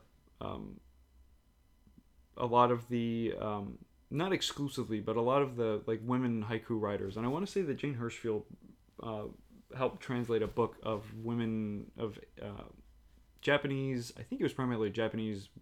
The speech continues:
women writers who are writing haiku. Um, who have, in large part, have been kind of overlooked by the, um, which I believe that I also, fuck, I also overlooked them for my haiku development in the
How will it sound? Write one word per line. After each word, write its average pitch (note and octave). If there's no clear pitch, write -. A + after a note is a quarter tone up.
women A2+
writers G2+
who A#2
are A2
writing G#2
haiku. G2+
Um, G#2+
who A#2
have, B2
in B2
large B2
part, A#2
have G#2
been G#2+
kind A#2
of G#2
overlooked A2
by G#2
the, G2
um, G2+
which A2
I A2
believe A2+
that G2+
I G#2
also, G#2
fuck, -
I G#2+
also G#2
overlooked G#2
them G2+
for -
my G#2
haiku A2
development G2+
in G#2
the A#2